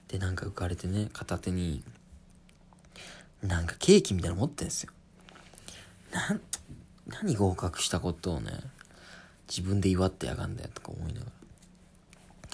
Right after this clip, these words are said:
「おい、ちょっと勘弁してくれ」みたいな。「頼むから準決勝辞退してくれ」とか、なんかそんなこと言ってました。それもでももう無理して言ってます。もうす-、もう相当俺はもうしんどくゲロ吐きそうなんですけど。「いやいやいや、本当、なんかその、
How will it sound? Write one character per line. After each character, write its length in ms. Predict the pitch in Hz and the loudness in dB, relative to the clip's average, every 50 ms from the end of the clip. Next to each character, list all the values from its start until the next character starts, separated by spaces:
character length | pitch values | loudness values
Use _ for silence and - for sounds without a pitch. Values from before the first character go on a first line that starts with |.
| - - - - - - - - - - - | -10 -10 -10 -12 -12 -14 -14 -16 -16 -12 -6
「お 300 | - 95 95 92 90 92 | 0 2 4 4 4 2
い、 40 | 90 | 0
ち 100 | - - | -2 -4
ょ 0 | |
っ 20 | |
と 100 | - - | -4 -4
勘 200 | - - 123 120 | -2 0 0 0
弁 80 | 110 95 | 0 0
し 160 | 87 85 - | 0 -2 -2
て 60 | - | -4
く 80 | - 92 | -2 -2
れ」 60 | 87 | -2
み 60 | 95 | -2
た 80 | - - | -4 -8
い 20 | |
な。 60 | - - - - - - | -12 -20 -20 -18 -10 -2
「頼 260 | - - 127 147 160 | 2 6 10 10 10
む 100 | 147 117 | 10 10
か 140 | - 101 87 | 8 6 6
ら 220 | 90 78 - - - - | 6 4 2 0 -4 -4
準 220 | - - 107 110 107 | 2 4 6 6 8
決 140 | 113 107 - | 8 6 4
勝 140 | - 123 | 4 -2
辞 120 | - - 92 | -2 -4 -2
退 140 | - - - | -2 -2 -2
し 80 | - | -4
て 60 | - | -4
く 80 | 117 - | -4 -6
れ」 60 | - - | -8 -8
と 100 | - - | -10 -10
か、 60 | - | -6
な 80 | - | -4
ん 40 | 82 | -2
か 60 | - | -2
そ 100 | - - | 2 4
ん 40 | 107 | 6
な 60 | 107 | 6
こ 60 | 107 85 | 6 4
と 40 | |
言 80 | - - | 2 0
っ 20 | |
て 80 | - 85 | -2 -2
ま 100 | 85 85 | -2 -2
し 80 | - - | -2 -6
た。 80 | - - - - - - - - - - - | -10 -14 -14 -12 -10 -8 -6 -4 -4 -6 -4
そ 140 | - - 135 | 0 2 4
れ 80 | 147 156 | 6 8
も 140 | 156 143 | 8 8
で 100 | 113 117 | 8 8
も 60 | 110 98 | 6 6
も 120 | 98 95 | 6 4
う 20 | 92 | 6
無 140 | 98 123 139 | 6 6 6
理 60 | 82 | 6
し 80 | - | 4
て 60 | - - | 0 -4
言 60 | - | -6
っ 20 | - | -4
て 60 | 82 | -4
ま 80 | 87 | -2
す。 120 | 82 - - | -2 -2 -2
も 80 | 92 | -2
う 20 | 85 | -2
す-、 280 | - - - - - | -2 -2 -2 -2 -2
も 60 | - 117 | 0 2
う 80 | - | 2
相 180 | - - 139 139 | 4 4 2 0
当 220 | 143 - 139 135 123 | 2 4 6 6 6
俺 140 | 123 123 | 6 6
は 60 | 123 123 | 4 4
も 300 | 123 113 - - - - - | 4 2 2 0 -4 -8 -6
う 60 | - | -4
し 140 | - - 104 | -2 0 2
ん 60 | 95 | 2
ど 80 | 95 92 | 2 2
く 100 | 85 87 | 2 4
ゲ 140 | 101 110 | 4 4
ロ 80 | 104 87 | 4 4
吐 120 | 90 - | 2 -2
き 40 | - | -6
そ 80 | - 90 | -6 -6
う 40 | 90 | -6
な 40 | |
ん 40 | - | -6
で 40 | - | -8
す 80 | - - | -10 -12
け 80 | - | -14
ど。 60 | - - - - - - - - - - - - - - - - | -16 -14 -12 -10 -10 -8 -8 -8 -8 -8 -10 -12 -14 -14 -10 -4
「い 100 | - 135 | 0 2
や 60 | 131 | 4
い 100 | 120 113 | 4 4
や 100 | 110 104 | 4 2
い 80 | 98 95 | 2 2
や、 100 | 95 92 | 0 0
本 220 | 92 98 104 104 - | 0 -2 -2 -4 -4
当、 120 | - 120 | -4 -2
な 1400 | 113 113 113 113 - - - - - - - - - - - - - - - - - - - - - - - 90 87 | -2 0 -2 -2 -6 -8 -16 -20 -20 -20 -20 -20 -20 -20 -20 -20 -20 -20 -20 -20 -20 -20 -20 -20 -16 -8 -4 -4 -2
ん 20 | |
か 20 | |
そ 160 | - - 104 104 | -2 0 2 4
の、 320 | 110 113 117 117 117 | 4 4 4 4 2